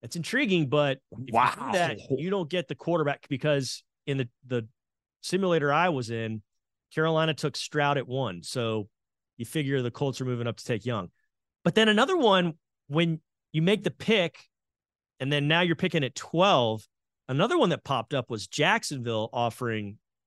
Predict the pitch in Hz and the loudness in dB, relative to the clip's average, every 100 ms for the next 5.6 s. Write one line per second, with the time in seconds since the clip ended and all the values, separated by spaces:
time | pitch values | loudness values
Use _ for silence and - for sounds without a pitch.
0 | _ _ - 120 - 147 147 147 139 127 | _ _ -8 -6 -4 0 0 0 0 0
1 | 120 131 131 - _ _ _ _ 135 139 | 0 -2 -6 -14 _ _ _ _ 0 0
2 | 139 175 170 165 147 156 151 139 139 143 | 4 4 4 4 2 0 2 2 2 0
3 | 139 - 151 160 143 - 135 95 85 139 | -2 -4 -2 -2 -2 0 0 0 -2 -4
4 | 120 123 - 165 156 147 156 - 139 131 | -2 -2 0 0 0 -2 -4 -2 -2 -2
5 | - 165 180 113 117 139 | -2 0 0 -2 -6 -8